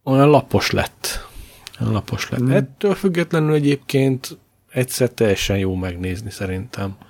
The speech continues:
Speaker 1: De sokkal jobban tetszett nekem egyébként, mint a The Archive.
Speaker 2: Ó. Na akkor most mond-, mondjátok el az Archive-ot.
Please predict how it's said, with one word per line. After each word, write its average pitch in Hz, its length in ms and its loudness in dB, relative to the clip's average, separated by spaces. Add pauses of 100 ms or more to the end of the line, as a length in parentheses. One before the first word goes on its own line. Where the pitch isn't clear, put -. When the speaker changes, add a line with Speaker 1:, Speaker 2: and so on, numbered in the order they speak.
(260)
Speaker 1:
De - 80 -16
sokkal 120 380 2
jobban 110 300 4
tetszett - 340 -2
nekem 101 300 -2
egyébként, 101 520 0
mint 98 240 -2
a 101 280 2
The 98 200 0
Archive. 95 520 -2 (440)
Speaker 2:
Ó. 110 160 -10 (360)
Na 147 120 0
akkor 143 220 0
most 143 220 2
mond-, 165 260 2
mondjátok 139 500 2
el 120 100 4
az 110 120 2
Archive-ot. 104 680 -2